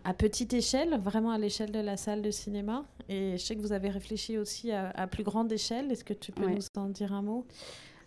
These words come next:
Speaker 2: Alors,
Speaker 1: et peut-être nous montrer le support que
Speaker 2: bien
Speaker 1: tu
Speaker 2: sûr.
Speaker 1: avais aussi, oui.
Speaker 2: Oui, ça, effectivement, euh,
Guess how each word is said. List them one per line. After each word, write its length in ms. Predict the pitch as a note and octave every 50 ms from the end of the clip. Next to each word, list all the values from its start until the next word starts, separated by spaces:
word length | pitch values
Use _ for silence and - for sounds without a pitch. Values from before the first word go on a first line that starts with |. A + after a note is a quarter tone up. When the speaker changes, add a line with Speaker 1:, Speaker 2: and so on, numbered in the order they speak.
| - - -
Speaker 2:
Alors, 240 | - F#3 F#3+ G3 F#3
Speaker 1:
et 40 | F3+
peut-être 240 | A#3+ - - - -
nous 80 | A#3+
montrer 380 | A3 G3 F#3 F#3+ - - - A#3+
le 140 | B3 B3+ B3
support 400 | B3 - C4 A#3+ - B3+ B3 B3
que 120 | - B3
Speaker 2:
bien 160 | G3+ F#3+ F3+
Speaker 1:
tu 60 | A#3 A3
Speaker 2:
sûr. 200 | G#3+ G#3 A3+ A#3
Speaker 1:
avais 140 | A#3+ B3
aussi, 420 | A#3 G#3+ G#3 - - - A3 G#3+ A3
oui. 160 | G#3+ G3+ G3+ - - - - - - - - - - - - - - - - - - - - - - - - - - - - - - - - - - - - - - - - - - - - - - - - - _ - - - - -
Speaker 2:
Oui, 140 | G3+ A3 G#3+
ça, 220 | - - A3+ A3
effectivement, 680 | G#3+ G#3+ - G#3 - - G#3+ G#3 G#3 G#3+ A3 A#3+ A#3+ G#3+
euh, 120 | F#3 F3+